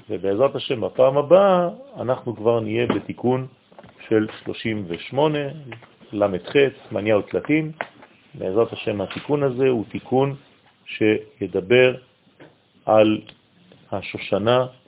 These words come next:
עם ישראל, שהיא בעצם תפרח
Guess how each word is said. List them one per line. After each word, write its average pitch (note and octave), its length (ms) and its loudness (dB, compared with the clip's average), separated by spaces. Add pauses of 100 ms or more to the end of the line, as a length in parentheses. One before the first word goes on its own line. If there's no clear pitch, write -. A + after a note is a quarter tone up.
(340)
עם G#2+ 200 -2
ישראל, G#2+ 560 0 (800)
שהיא F#2+ 340 -10
בעצם G#2 440 -2 (100)
תפרח - 600 2